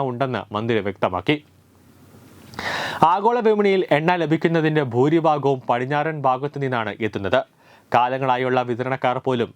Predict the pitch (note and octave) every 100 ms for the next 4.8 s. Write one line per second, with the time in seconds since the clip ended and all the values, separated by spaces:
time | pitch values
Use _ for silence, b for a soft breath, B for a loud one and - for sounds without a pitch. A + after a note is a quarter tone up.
0 | - A#2 A#2+ C3+ B2 B2+ A#2+ A#2 A2+ B2+
1 | A#2+ A2+ B2+ B2 C3 B2 A#2 A2 A2+ A2+
2 | A#2+ A#2 G2+ F#2+ - G2 C3 - B B
3 | B - C#3+ D3 C3+ C#3 D3+ B2+ B2+ D3
4 | C#3+ C3 C3 - B2+ C3+ C#3 C#3+